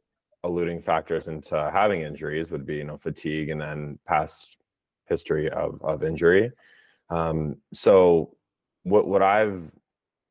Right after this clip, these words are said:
kind of over the past few years been diving a bit more into is where does fatigue tie into nutrition, and how does nutrition tie into fatigue? And obviously hydration is a,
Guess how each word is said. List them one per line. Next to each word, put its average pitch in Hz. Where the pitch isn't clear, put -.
kind 151
of 143
over 98
the 92
past 92
few 82
years 90
been 82
diving 82
a 78
bit 85
more 82
into 90
is 76
where 98
does 98
fatigue 85
tie 80
into 80
nutrition, 73
and 76
how 82
does 80
nutrition 80
tie 78
into 78
fatigue? 76
And 76
obviously 80
hydration 78
is 76
a, 78